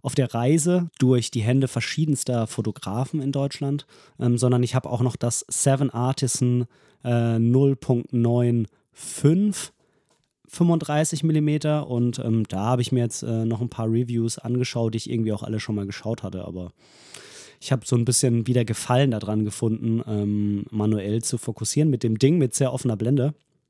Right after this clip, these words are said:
Und hab dann jetzt, nachdem es mir ja jetzt auch wieder so ein bisschen besser geht, ähm, mal wieder ein paar Fotos von meinem Sohn gemacht. Ähm, ich renn hier natürlich nur mit Maske in der Wohnung rum,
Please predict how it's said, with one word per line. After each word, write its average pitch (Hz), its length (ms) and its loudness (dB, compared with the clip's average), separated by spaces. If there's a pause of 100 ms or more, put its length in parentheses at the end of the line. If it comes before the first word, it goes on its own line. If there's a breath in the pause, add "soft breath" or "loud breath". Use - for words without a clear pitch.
(760)
Und 117 180 -2
hab 131 160 -2
dann 120 240 2
jetzt, 117 480 0 (380 loud breath)
nachdem 123 300 0
es - 120 -2
mir 117 140 2
ja 110 80 0
jetzt 113 280 -2
auch - 140 -8
wieder 113 140 -2
so 117 100 -2
ein 107 80 -2
bisschen 127 380 0
besser 120 320 -2
geht, 110 400 -4
ähm, 104 280 -2 (640 loud breath)
mal 113 180 2
wieder 120 160 4
ein 110 80 0
paar 107 180 -2
Fotos 110 480 0
von 110 160 -2
meinem 101 180 0
Sohn 107 280 0
gemacht. 98 440 -8
Ähm, 92 420 -6 (460 loud breath)
ich - 220 -12
renn 101 100 -4
hier 101 140 -4
natürlich 98 320 -6
nur 107 120 0
mit 101 160 -2
Maske 107 340 -4
in 95 100 -2
der 92 160 -6
Wohnung 95 260 -4
rum, 104 240 -6